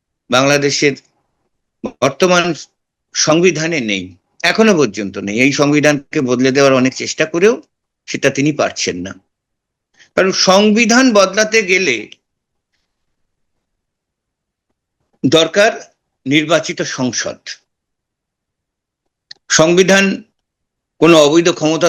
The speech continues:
দখলকারীর ড্রয়িং রুমে বসে বদল করা যায় না। বাংলাদেশের সংসদকে অকেজো করে দেওয়া হয়েছে, সংসদকে বাতিল করে দেওয়া হয়েছে। জনগণের দ্বারা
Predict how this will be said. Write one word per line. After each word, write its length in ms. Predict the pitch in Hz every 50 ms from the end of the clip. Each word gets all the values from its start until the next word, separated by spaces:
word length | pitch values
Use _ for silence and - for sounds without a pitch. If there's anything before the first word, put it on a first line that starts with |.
| 139 160
দখলকারীর 540 | 147 - 165 160 131 165 160 151 156 151 139 - - _ _ _ _ _ _ _ _ _ _ _ _ _ _ _ _ _ _ -
ড্রয়িং 360 | 127 104 143 151 160 180 190 180
রুমে 200 | 170 170 170 160 143
বসে 180 | 143 135 - 135 120
বদল 200 | 113 98 101 101 92 98
করা 160 | 92 90 90 90
যায় 160 | 90 87 87 90
না। 80 | 87 90 - _ _ _ _ _ _ _ _ _ _ _ _ _ _ _ _ _ _ _ _ _ _ _ _ _ _ _ _ _ _ -
বাংলাদেশের 540 | 160 175 185 190 185 196 185 - 202 180 - -
সংসদকে 540 | 160 160 160 - - 180 175 139 - - 175 156 143
অকেজো 260 | - 160 143 135 143 139 131
করে 120 | 113 104 92
দেওয়া 160 | 117 110 101 107
হয়েছে, 200 | 110 101 - 117 - -
সংসদকে 420 | 131 131 - - 110 - - 127 117 113
বাতিল 220 | 107 - - 113 101 -
করে 140 | 98 95 92 -
দেওয়া 180 | - - 92
হয়েছে। 260 | 98 - - - - - - _ _ _ _ _ _ _ - - _ - -
জনগণের 540 | 151 156 165 196 208 208 233 247 262 285 247 214
দ্বারা 180 | 254 254 254